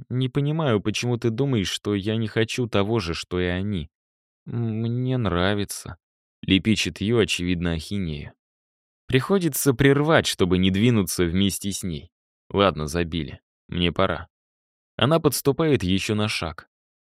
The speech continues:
«На улице дождь, видел?» «Видел», бросаю резко. И выскакиваю под ледяной водопад. Филатова кружит вокруг меня два дня.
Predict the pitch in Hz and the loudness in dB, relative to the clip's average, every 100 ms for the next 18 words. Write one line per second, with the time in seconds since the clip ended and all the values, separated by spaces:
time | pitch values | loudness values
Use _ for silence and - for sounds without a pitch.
0 | - 139 131 139 151 151 - 143 90 92 | -14 -8 -2 -2 -2 -4 -6 -6 0 2
1 | 95 - - 92 104 135 95 78 _ _ | 0 -2 -12 -8 -4 -2 -4 -8 _ _
2 | _ 85 95 117 78 67 - 90 92 92 | _ -4 0 0 0 -6 -8 0 2 2
3 | 87 85 87 80 - - _ _ _ _ | 2 2 0 -2 -6 -14 _ _ _ _
4 | - 127 156 - - 175 139 123 117 - | -4 0 0 0 -2 -2 0 0 0 2
5 | 98 90 95 92 104 110 92 90 92 - | 0 2 2 2 2 2 2 0 -2 -6
6 | 71 - _ _ _ _ - 139 185 185 | -12 -12 _ _ _ _ -2 2 2 2
7 | 151 127 117 151 156 120 87 87 90 113 | 2 0 2 0 2 0 0 -2 -2 -6
8 | 104 92 90 101 95 76 90 87 80 76 | -6 -4 -2 -2 -4 -2 -2 -2 -6 -10
9 | 85 | -14